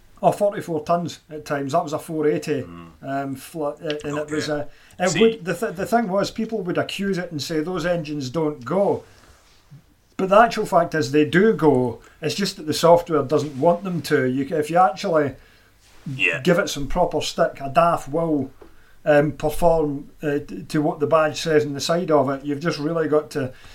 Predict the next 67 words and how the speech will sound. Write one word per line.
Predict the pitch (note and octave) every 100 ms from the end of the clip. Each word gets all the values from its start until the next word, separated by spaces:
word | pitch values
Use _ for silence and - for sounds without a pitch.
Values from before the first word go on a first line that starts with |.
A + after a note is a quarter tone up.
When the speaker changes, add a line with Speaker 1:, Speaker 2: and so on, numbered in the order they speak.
| - D#3+
Speaker 1:
and | D#3+
if |
you're | E3 E3+
working | G#3 G#3 G3+
for | D#3 D3
a |
fleet | - F3+ F#3+ D3
and | C#3
you're | D3
telematiced | - F3 F3 D#3+ D#3+ D#3 D3+ -
up | F3+ F3 -
and | D3+
they're | E3
watching | D#3 E3+ D#3+ D3+
what | D#3 D3+
you're | D#3 D3+
doing, | E3 D3+ B2 A#2 - - -
they're | C3 F3+
not | F3 D#3
gonna | D#3+
want | C#3+ D#3 D#3
you | D3
to |
drive | C3 D#3 D3+
it | C#3+
like | C#3 C3+
how | C3+ C#3+
I | D3+
drive | D3 C3+ B2
them, | A#2 A#2 - - -
Speaker 2:
No, | F#2
Speaker 1:
which | D3+ D3 D3
is |
basically | A#2 D#3 D#3 D3+ E3
Speaker 2:
of |
Speaker 1:
I | C#3
Speaker 2:
course | D#3
Speaker 1:
just | -
Speaker 2:
not. | A#2+
Speaker 1:
drive | A#2+
flat | - A#2+ A#2+
out | C#3+
everywhere. | C3+ A#2+ A2+ A2+ - _ _ -
Speaker 2:
That's | -
the | A3+
way | C#3+
to | -
do | - -
it. | - - - -
You're | F#2+
not | F2+
buying | - F3
Speaker 1:
Every | A#3 C#4
Speaker 2:
it. | -
Speaker 1:
job | G#3+ -
that |
Speaker 2:
But, | - G#3+ G#3
Speaker 1:
I |
do, | G3+ G3+ G#3+
Speaker 2:
uh, |
Speaker 1:
every | G3+ G3
job | F3+ F#3
that | E3
I | D3
do | D3 C3+
requires | A#2+ F3 G#3+ A3+ D#3+
that. | C3 A#2+